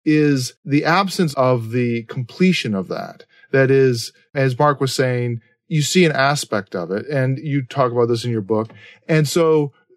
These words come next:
what is bothersome about that when talking about seeing the world or seeing it as it is,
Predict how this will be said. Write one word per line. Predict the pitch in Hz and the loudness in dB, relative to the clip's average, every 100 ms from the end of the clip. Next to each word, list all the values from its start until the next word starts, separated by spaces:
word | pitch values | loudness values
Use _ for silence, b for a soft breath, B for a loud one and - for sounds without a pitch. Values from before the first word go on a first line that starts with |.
| _ _ | _ _
what | - 151 160 175 170 | -8 -2 0 0 0
is | 190 156 139 | 0 2 0
bothersome | 123 147 165 226 214 - 131 | -2 0 2 2 0 0 -4
about | 113 110 107 | 0 0 2
that | 117 113 | 0 0
when | 120 127 | 0 -2
talking | 120 139 143 143 | -2 0 0 0
about | 127 123 120 117 | -2 2 0 0
seeing | - 165 156 147 | 0 2 4 2
the | 135 | 2
world | 120 120 147 131 110 107 | 2 2 4 4 2 0
or | 113 | -4
seeing | 117 - 151 147 135 | -4 0 0 2 -2
it | 123 | -2
as | 139 139 131 | 0 2 2
it | 117 - | 0 0
is, | 143 143 110 101 104 | 2 4 2 0 -6